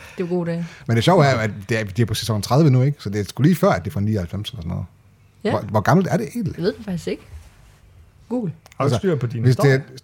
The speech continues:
Speaker 2: tredive, tredive sæsoner, så spørgsmålet er, om de deler det op sådan hver halve år er en sæson.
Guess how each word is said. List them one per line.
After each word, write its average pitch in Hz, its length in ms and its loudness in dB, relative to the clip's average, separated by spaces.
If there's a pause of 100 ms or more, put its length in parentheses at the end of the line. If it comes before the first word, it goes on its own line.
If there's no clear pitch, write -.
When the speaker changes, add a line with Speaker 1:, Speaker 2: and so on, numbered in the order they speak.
Speaker 2:
tredive, 185 560 2
tredive 196 320 2
sæsoner, 156 340 4
så 135 120 -4
spørgsmålet 147 420 2
er, 131 60 4
om 113 220 -2
de 113 80 -2
deler 113 180 0
det 113 100 0
op 135 140 2
sådan 110 380 0
hver 101 120 -4
halve 131 340 2
år 107 220 0
er 92 140 -6
en 92 80 -6
sæson. 95 420 -10